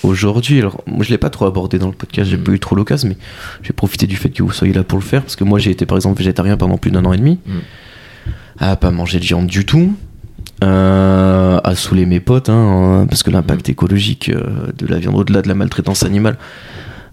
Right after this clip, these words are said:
Speaker 1: euh, qui est, qui est un vrai problème, il y a un vrai problème écologique aussi,
Speaker 2: Mm.
Speaker 1: parce qu'il faut savoir que pour faire un kilo de viande de bœuf, tu, tu claques au moins une tonne d'eau, ne serait-ce qu'en,
Speaker 2: Ah oui.
Speaker 1: en nourrissant la bestiole.
Speaker 2: Ouais, l'élevage
Speaker 1: Sans,
Speaker 2: intensif,
Speaker 1: sans
Speaker 2: euh.
Speaker 1: compter, euh, tu vois, toutes les céréales, l'acheminement des céréales, tout ça.
Speaker 2: Mm.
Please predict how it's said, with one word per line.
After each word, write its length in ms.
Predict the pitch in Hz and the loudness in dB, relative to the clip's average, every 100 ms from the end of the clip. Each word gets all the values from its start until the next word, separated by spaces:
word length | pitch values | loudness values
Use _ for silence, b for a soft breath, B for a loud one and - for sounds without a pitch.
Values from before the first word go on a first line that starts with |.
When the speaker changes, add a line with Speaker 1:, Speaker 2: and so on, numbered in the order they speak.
| - | -2
Speaker 1:
euh, 500 | 90 87 85 82 82 85 | 2 4 4 2 0 -2
qui 320 | - 90 90 | -2 0 2
est, 120 | 87 | 0
qui 140 | - | -2
est 20 | 87 | -2
un 100 | 87 | 0
vrai 220 | 87 92 | -2 -2
problème, 280 | 90 117 107 | 2 0 2
il 40 | |
y 40 | |
a 40 | 87 | -2
un 20 | |
vrai 160 | - 92 | -2 -2
problème 300 | - 87 87 | 0 0 -2
écologique 520 | - 90 90 92 - | -2 -2 -2 -4 -4
aussi, 200 | 92 139 | -2 0
Speaker 2:
Mm. 40 | |
Speaker 1:
parce 140 | 139 - | -2 -4
qu'il 100 | - | -8
faut 100 | - | -4
savoir 260 | - 95 | -2 -2
que 40 | - | -4
pour 140 | - | -12
faire 220 | - 92 | -4 -2
un 80 | 90 | -2
kilo 240 | 90 - 95 | -6 -4 -2
de 40 | |
viande 200 | 92 92 | 0 -2
de 100 | 87 | 0
bœuf, 260 | 85 - 127 | -2 -2 -4
tu, 420 | - - 85 85 B B B B B - | -2 0 0 -2 B B B B B -16
tu 100 | - | -4
claques 240 | 92 - | -4 -2
au 40 | 90 | 0
moins 140 | 92 | 2
une 140 | 92 92 | 0 0
tonne 220 | 95 92 | 0 2
d'eau, 200 | 110 117 | 2 2
ne 120 | 92 | 0
serait-ce 320 | - 104 104 | -2 -4 -2
qu'en, 520 | - 101 95 90 90 | -2 0 2 2 0
Speaker 2:
Ah 40 | 95 | -2
oui. 80 | 101 | 0
Speaker 1:
en 100 | 98 | 0
nourrissant 380 | 95 95 90 92 | 2 0 -2 0
la 80 | 92 | 2
bestiole. 420 | 95 - 131 143 135 | 0 0 0 0 -2
Speaker 2:
Ouais, 100 | 104 | -6
l'élevage 360 | 107 104 107 101 | -6 -4 -2 -2
Speaker 1:
Sans, 200 | 101 104 | 0 -2
Speaker 2:
intensif, 180 | 95 | 0
Speaker 1:
sans 140 | - 101 | 0 0
Speaker 2:
euh. 20 | |
Speaker 1:
compter, 480 | - 98 85 101 101 | 2 -2 0 2 4
euh, 360 | 95 92 92 90 | 2 2 2 0
tu 120 | - | 0
vois, 160 | 107 101 | 0 0
toutes 260 | 101 - | -4 -2
les 100 | 92 | -2
céréales, 500 | 87 87 95 107 117 | 0 0 2 2 2
l'acheminement 600 | 95 - 90 92 92 90 | -2 -4 -6 -6 -4 -2
des 100 | 92 | -2
céréales, 380 | 87 90 95 92 | -2 -2 0 -2
tout 120 | - | -2
ça. 220 | - 95 | -2 -2
Speaker 2:
Mm. 40 | - | -4